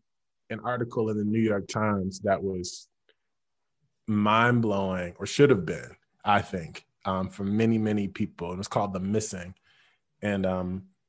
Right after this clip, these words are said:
what, and it focused on men, but, you know, mass incarceration isn't just a problem for men, but, but just to, just to,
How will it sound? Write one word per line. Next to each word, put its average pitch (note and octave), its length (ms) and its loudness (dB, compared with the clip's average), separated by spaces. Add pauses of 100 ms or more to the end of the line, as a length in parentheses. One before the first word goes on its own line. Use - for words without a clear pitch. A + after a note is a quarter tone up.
(200)
what, A#2+ 280 -2
and B2 240 4
it C#3+ 180 6
focused D#3+ 380 6
on A#2 200 6
men, G2+ 400 2
but, G#2+ 240 -6
you C3+ 120 0
know, A2+ 360 2
mass B2+ 220 4
incarceration A#2+ 460 4
isn't G2+ 160 0
just G2+ 140 0
a F2 40 -6
problem G2+ 320 2
for F2+ 100 -10
men, F#2+ 240 -2
but, - 140 -8
but G2+ 140 -2
just A#2 220 0
to, A2 100 0
just A2+ 220 -2
to, G2+ 160 0